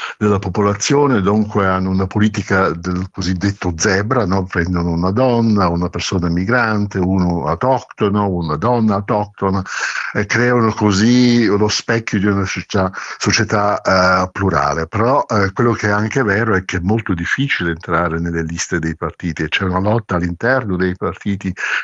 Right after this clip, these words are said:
di chi è visibile e come, chi è visibile poi anche come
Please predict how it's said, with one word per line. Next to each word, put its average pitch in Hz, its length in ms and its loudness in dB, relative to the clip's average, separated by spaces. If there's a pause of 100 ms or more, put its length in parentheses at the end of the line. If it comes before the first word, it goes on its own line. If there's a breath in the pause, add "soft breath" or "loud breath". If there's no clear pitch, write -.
di 104 100 2
chi 104 160 -2
è 104 100 2
visibile 92 880 2
e 92 160 -2
come, 101 360 0
chi 110 180 -2
è 104 40 2
visibile 92 460 -2
poi 87 180 -2
anche 92 300 -4
come 82 380 -4